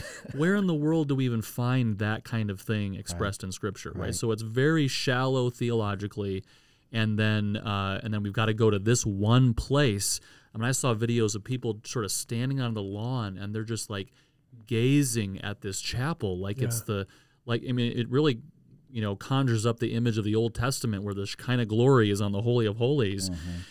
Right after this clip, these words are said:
Speaker 2: When in reality, again, theologically, we need to instruct people, God, God, that's, God's presence is not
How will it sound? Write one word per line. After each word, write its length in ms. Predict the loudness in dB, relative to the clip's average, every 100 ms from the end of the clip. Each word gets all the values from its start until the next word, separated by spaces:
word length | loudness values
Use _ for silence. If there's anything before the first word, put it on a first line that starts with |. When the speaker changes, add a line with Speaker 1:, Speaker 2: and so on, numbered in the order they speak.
| -20 -20 _
Speaker 2:
When 120 | -2 0
in 100 | 2
reality, 520 | 2 4 4 4 4
again, 360 | 4 4 2 0
theologically, 720 | -2 0 0 0 0 0 0
we 120 | 0
need 120 | 0
to 60 | 0
instruct 360 | -2 -2 -4 -2
people, 380 | -4 -2 -4 -6 _ _
God, 420 | 0 2 0 -4
God, 160 | -6 -6 -4
that's, 220 | -2 -2 -4 -12 -12 0
God's 280 | 2 2
presence 720 | -2 0 4 4 4 2 2 0
is 240 | 0 2
not 480 | 2 4 4 2